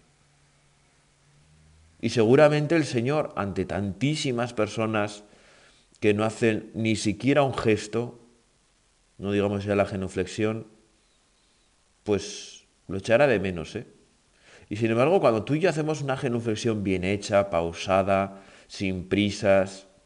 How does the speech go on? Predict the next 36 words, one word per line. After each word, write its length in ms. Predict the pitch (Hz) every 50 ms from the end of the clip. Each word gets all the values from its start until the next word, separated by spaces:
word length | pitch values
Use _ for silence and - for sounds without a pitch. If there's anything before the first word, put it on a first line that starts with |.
| _ _ _ _ _ _ _ _ _ _ _ _ _ _ _ _ _ _ _ _ _ _ _ _ _ _ _ _ _ _ _ _ _ _ _ _ _
pues 160 | - 110 101
el 80 | 110 104
Señor 180 | 104 120 135 156
diga, 160 | 147 127 117
"Mira, 440 | 123 127 113 85 69 - - - - - - _ _ _ _
aquí 300 | - 101 104 - 123 131
viene 180 | 143 156 160 156
un 100 | 147 131
pecador 440 | - 151 - 135 131 139 151 156
que 120 | - 135 117
me 140 | 104 98 95
quiere, 480 | - 113 107 95 87 76 - - - - _ _ _ _ _ _ _ _ _ _ _
aquí 220 | - 107 101 117
viene 140 | 123 143 160
un 80 | 156 139
pecador 260 | 147 139 151 156 151
que 80 | 139
me 100 | 127 113
ama, 140 | 113 110 113
ay, 120 | 127 131 123
qué 180 | - - 139
alegría 640 | 143 147 135 123 113 107 98 98 123 147 147 123 113
que 80 | 107
está 180 | 104 104 107 123
aquí 360 | 120 123 - 127 131 131 - -
fulano, 680 | - - 117 107 107 107 110 113 123 135 147 151 147
mengano, 800 | 131 117 107 101 101 98 101 110 127 139 156 156 170 - - - - - - _ _ _ - - - _ _ _ _
menganita, 840 | - 110 113 113 110 101 101 104 113 127 143 139 - 165 170 170 165
que 140 | - 123 113
viene 380 | 113 120 127 143 156 - - -
a 200 | - - 127 123
saludarme 540 | 117 - - 120 113 110 110 123 135 156 156
con 240 | 139 127 117 117 110
todo 220 | 131 139 160 185
su 180 | - - 147 123
cariño 640 | - 113 110 120 131 147 165 185 202 208 196 -